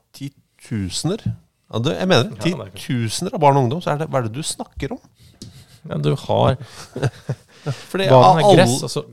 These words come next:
Speaker 2: er det sånn i øyer, sånn, eh, blir altså litt mer slitt, eh, litt lenger opp, eh, i, på, inn på midten her.
Speaker 1: Ja, likevel. Det er altså så mange mennesker som aldri har spilt fotball på gress, så det,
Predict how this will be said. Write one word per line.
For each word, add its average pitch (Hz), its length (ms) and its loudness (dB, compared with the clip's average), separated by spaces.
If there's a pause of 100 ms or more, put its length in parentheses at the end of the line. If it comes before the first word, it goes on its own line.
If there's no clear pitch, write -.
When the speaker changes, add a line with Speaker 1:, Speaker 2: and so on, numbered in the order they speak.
(140)
Speaker 2:
er 120 140 -2
det 123 100 -4
sånn 131 160 -10 (100)
i 127 140 -12 (100)
øyer, 120 460 -4 (320)
sånn, 110 240 -8
eh, 107 280 -8 (260)
blir 120 180 -10
altså - 240 -10
litt 131 260 -12
mer 113 180 -2
slitt, - 320 -4
eh, 113 120 4
litt 107 220 -4
lenger 101 220 2
opp, - 220 -2
eh, 113 240 -2
i, 117 40 -10
på, - 220 -8
inn 101 120 -8
på 107 80 -4
midten 107 300 -4
her. 165 60 0 (440)
Speaker 1:
Ja, 104 120 -6
likevel. 127 320 -4
Det 120 160 -2
er 120 220 2
altså 127 520 0
så 131 140 -8
mange 113 140 0
mennesker 107 280 -4
som 117 240 -6
aldri 98 420 -2
har 101 80 -2
spilt 104 160 -8
fotball 98 260 -6
på 107 140 -8
gress, - 240 -8
så - 120 -8
det, 110 800 -4